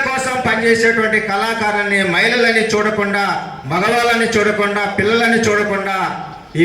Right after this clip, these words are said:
విధంగా ప్రభుత్వం, రాజ్యం, పోలీసులు కక్షగట్టి శ్రమజీవుల తరపున మాట్లాడేటువంటి వాళ్ళు లేకుండా చేయటం కోసం చేస్తున్నది. ఇట్లా ఈ అరుణోదయ సాంస్కృతిక సమాఖ్య ప్రవాహం అనేటువంటిది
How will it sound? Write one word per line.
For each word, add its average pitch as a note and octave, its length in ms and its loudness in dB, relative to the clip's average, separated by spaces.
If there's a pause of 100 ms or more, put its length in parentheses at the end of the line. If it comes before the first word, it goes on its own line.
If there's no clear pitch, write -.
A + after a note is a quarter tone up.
విధంగా G#3 380 2 (680)
ప్రభుత్వం, A3 520 2 (360)
రాజ్యం, G#3 400 2 (180)
పోలీసులు G3 540 2 (420)
కక్షగట్టి A3 640 2 (540)
శ్రమజీవుల A#3+ 600 0 (100)
తరపున A#3 320 0 (160)
మాట్లాడేటువంటి G#3 760 0
వాళ్ళు F#3 260 0
లేకుండా A3+ 360 4 (120)
చేయటం G3+ 360 2
కోసం F3+ 300 0 (380)
చేస్తున్నది. G3 680 4 (480)
ఇట్లా G3+ 260 0 (640)
ఈ F#3 40 2 (180)
అరుణోదయ A3 420 2 (120)
సాంస్కృతిక G3 420 -2
సమాఖ్య F3+ 380 0 (120)
ప్రవాహం F#3+ 460 0
అనేటువంటిది F3+ 680 2